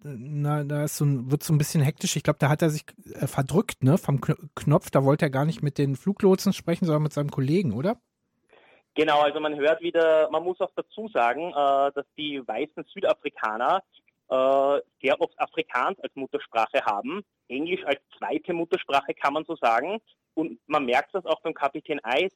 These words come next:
Speaker 2: äh, sehr gut in dieser Aufnahme, äh, wo er dann etwas hektisch wird und sich verdrückt hat und, äh, seinem Kollegen, dem Flugingenieur im Cockpit, was sagt, sagt er das in seiner Muttersprache auf Afrikaans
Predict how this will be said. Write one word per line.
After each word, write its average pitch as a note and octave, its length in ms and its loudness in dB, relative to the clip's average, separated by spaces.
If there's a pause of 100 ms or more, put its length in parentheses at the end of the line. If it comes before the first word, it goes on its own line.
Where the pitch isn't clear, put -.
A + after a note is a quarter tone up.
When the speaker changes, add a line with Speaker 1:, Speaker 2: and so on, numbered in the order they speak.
Speaker 2:
äh, C3+ 160 0 (100)
sehr C3+ 140 -2
gut - 260 -10
in D3+ 120 -4
dieser B2+ 220 -2
Aufnahme, B2 680 0 (480)
äh, C#3 400 6
wo C#3 160 0
er D#3+ 60 6
dann D#3 120 0
etwas C#3+ 300 -6
hektisch - 440 -6
wird C#3 140 0
und C#3 140 -4
sich - 140 -20
verdrückt - 480 -6
hat - 300 0 (260)
und, C#3 320 -4
äh, C3 200 2 (140)
seinem C3+ 260 -2 (100)
Kollegen, D3 400 -2
dem D3 100 -2
Flugingenieur E3+ 460 -4
im B2 80 -2
Cockpit, - 400 -8
was C3+ 180 -4
sagt, B2 280 0 (420)
sagt C#3 240 0
er E3+ 80 0
das D#3 160 -2
in D#3+ 140 -8
seiner D3 200 -2
Muttersprache F3 680 -4
auf - 140 -10
Afrikaans D3+ 640 -2